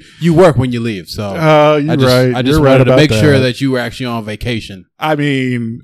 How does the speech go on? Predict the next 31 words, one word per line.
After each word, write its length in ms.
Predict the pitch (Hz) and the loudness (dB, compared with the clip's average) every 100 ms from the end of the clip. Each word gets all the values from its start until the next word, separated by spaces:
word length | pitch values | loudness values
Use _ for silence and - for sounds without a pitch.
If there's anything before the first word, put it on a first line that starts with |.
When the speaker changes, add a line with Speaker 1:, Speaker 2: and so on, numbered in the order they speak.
| - | -14
Speaker 2:
when 300 | 135 120 117 | -4 -2 -2
you 140 | 127 | -4
can 140 | 127 123 | -4 -2
work 200 | 143 143 | -2 -2
from 200 | 165 170 | 0 0
anywhere. 760 | 214 180 156 156 151 151 147 - | 2 4 6 6 6 4 2 -2
<laughs> 40 | - - - - - - 208 | 0 0 0 -8 -8 0 0
Speaker 1:
Well, 420 | 208 123 127 123 | 2 2 2 2
Speaker 2:
No, 180 | 120 120 | 2 2
I'm, 160 | 120 131 | 0 -2
I'm 140 | 143 | -4
just 160 | 131 113 | -2 -2
a 60 | |
horrible 320 | 117 110 104 101 | -2 -2 -4 -4
person. 400 | 104 101 104 117 | -4 -4 -8 -6
I'm, 220 | 120 123 _ _ _ - | -8 -8 _ _ _ -2
I'm 120 | 180 | 4
not 180 | 226 233 | 6 6
a 40 | |
workaholic, 600 | 175 185 175 170 196 190 | 6 6 4 4 2 0
but 160 | 135 123 | 0 0
I 220 | 120 113 | 0 -4
kinda 360 | - 123 98 - | -6 -8 -8 -10
act 240 | 101 - | -12 -12
like 200 | - - | -14 -12
one. 260 | 98 104 127 - | -12 -14 -16 -14
Speaker 1:
<laughs> 1300 | 127 - - _ _ - - 185 _ _ - 131 135 | -14 -12 -14 _ _ -20 -16 -16 _ _ -6 -4 0
I 80 | |
mean, 460 | 135 143 139 131 131 | 4 4 4 2 0
if 280 | - 135 127 | -2 0 4
you 240 | 139 139 | 4 4